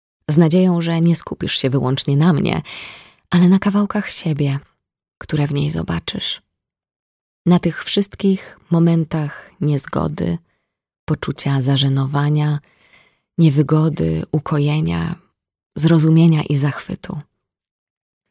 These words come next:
Nie wiem, czy po to pisze się książki,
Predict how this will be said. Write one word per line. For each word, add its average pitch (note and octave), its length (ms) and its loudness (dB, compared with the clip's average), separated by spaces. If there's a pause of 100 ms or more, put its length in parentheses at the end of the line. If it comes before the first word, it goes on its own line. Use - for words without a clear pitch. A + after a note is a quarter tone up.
(480)
Nie G#3+ 180 8
wiem, C#3+ 260 2
czy - 340 -4 (200)
po C3+ 140 -2
to - 200 -6
pisze - 360 -4
się - 140 -4
książki, D3 760 -4